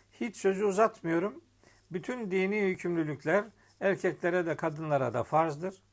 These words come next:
Ya eyyühellezine amenü hitabı kadın erkek bütün müminleri içermektedir. Cuma suresinin dokuzuncu ayetindeki beyan kadın erkek bütün Müslümanları içerir. Ben, e, Ocak ayında Umre'ye gitmiştim.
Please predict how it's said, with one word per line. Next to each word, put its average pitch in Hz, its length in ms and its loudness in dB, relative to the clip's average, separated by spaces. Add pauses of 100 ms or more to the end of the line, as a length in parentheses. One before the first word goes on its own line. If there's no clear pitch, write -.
(580)
Ya 185 220 10
eyyühellezine 180 520 4
amenü 160 460 2
hitabı 147 480 0
kadın 156 280 -2
erkek 135 360 -4
bütün 143 220 -6
müminleri 127 580 -4
içermektedir. 143 880 -6 (800)
Cuma 185 360 6
suresinin 156 600 0
dokuzuncu 160 560 -2
ayetindeki 127 760 0
beyan 151 400 2
kadın 151 340 -6
erkek 123 340 -6 (100)
bütün 208 340 -10
Müslümanları 117 640 -4
içerir. 104 520 -8 (880)
Ben, 180 380 4 (120)
e, 147 420 -2
Ocak 160 320 -2
ayında 151 360 2
Umre'ye 131 460 0
gitmiştim. 147 840 -10